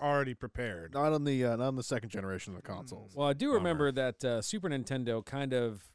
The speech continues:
Speaker 3: so there was Duck
Speaker 1: They
Speaker 3: Hunt.
Speaker 1: weaponized it a little bit.
Speaker 3: <clears throat> A, a little bit. That's kinda what I'm getting at. So
Speaker 1: Oh.
Speaker 3: you had Duck Hunt for the, for the
Speaker 2: N E S,
Speaker 3: N E S.
Speaker 2: right.
Speaker 3: So, and you had the, the, the pistol
Speaker 2: The light gun.
Speaker 1: Yeah.
Speaker 3: controller.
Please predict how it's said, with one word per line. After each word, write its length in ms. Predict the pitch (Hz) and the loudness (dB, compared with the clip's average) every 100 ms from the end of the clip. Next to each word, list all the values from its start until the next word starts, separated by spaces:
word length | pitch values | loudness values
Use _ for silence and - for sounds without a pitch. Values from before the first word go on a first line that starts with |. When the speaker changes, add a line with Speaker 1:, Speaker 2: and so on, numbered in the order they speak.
| _ | _
Speaker 3:
so 320 | - - 147 147 | -16 -6 -4 -2
there 120 | 151 | 0
was 120 | 143 | 0
Duck 160 | - 175 | 0 4
Speaker 1:
They 80 | |
Speaker 3:
Hunt. 280 | 165 190 226 | 6 6 6
Speaker 1:
weaponized 460 | 185 139 92 87 - | 2 -2 -4 -8 -10
it 60 | |
a 60 | 85 | -12
little 160 | 80 80 95 | -8 -2 0
bit. 100 | 78 - | 0 -2
Speaker 3:
<clears throat> 40 | |
A, 180 | 147 156 | 4 4
a 80 | 151 | 6
little 260 | 156 190 185 | 6 6 6
bit. 160 | 156 | 4
That's 180 | 139 117 | 2 -2
kinda 220 | - 156 | 2 4
what 100 | 139 | 4
I'm 120 | 123 104 | 2 4
getting 260 | 160 123 | 2 2
at. 180 | 104 98 | 0 -2
So 160 | - 139 | 0 2
Speaker 1:
Oh. 200 | 117 117 | 2 2
Speaker 3:
you 140 | 147 | 4
had 200 | 196 135 | 4 2
Duck 280 | 107 240 - | 0 0 0
Hunt 240 | 135 117 - _ | -4 -4 -10 _
for 540 | 139 127 120 117 110 104 - _ _ _ _ _ _ | 0 2 4 2 0 -4 -10 _ _ _ _ _ _
the, 300 | 123 110 101 - | -2 0 -2 -6
for 160 | 120 | -6
the 160 | 107 104 - | -2 -4 -4
Speaker 2:
N 100 | 127 | -4
E 80 | 143 | 0
S, 40 | |
Speaker 3:
N 20 | 175 | 2
E 40 | |
S. 320 | 160 127 - | 2 0 -4
Speaker 2:
right. 160 | 120 110 - _ _ | -8 -8 -10 _ _
Speaker 3:
So, 160 | - 117 | -6 -4
and 240 | 113 113 | -2 0
you 140 | 120 117 | 0 2
had 240 | 135 139 | 2 4
the, 240 | 131 123 104 - | 4 2 0 -10
the, 60 | 98 _ | -16 _
the 60 | 107 - | -18 -2
pistol 460 | 240 - 95 71 - | 0 0 -4 -6 -8
Speaker 2:
The 60 | 147 | -2
light 240 | 123 107 | 0 0
gun. 200 | 113 110 | -4 -4
Speaker 1:
Yeah. 120 | 123 | -4
Speaker 3:
controller. 340 | 107 117 90 | -4 -2 -4